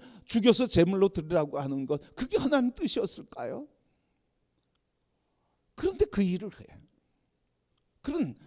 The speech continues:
충성과 헌신의 열정이 이런 잘못된 얘기를 하게 한단 말이죠.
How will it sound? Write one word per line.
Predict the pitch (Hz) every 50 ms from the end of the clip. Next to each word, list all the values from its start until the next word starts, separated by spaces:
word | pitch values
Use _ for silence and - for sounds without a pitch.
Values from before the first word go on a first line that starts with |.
| - - - - _ _ _ _ _ _ _ _ _
충성과 | - - - 196 175 - - 160 139 135 120 131 120
헌신의 | - - 139 139 139 135 120 - - 123 117 110 104
열정이 | 113 123 156 165 - - - 240 196 160 165 202 262 254 - - - - - - - _ _ _
이런 | - 120 107 110 104 101 98 101 - _ _ _ _ _ _ -
잘못된 | - - 95 107 113 107 - _ - 90 90 85
얘기를 | 80 73 - - - 69 - - - _ _ _
하게 | _ - - - - -
한단 | - - - - - - -
말이죠. | - - - - _ _ _ _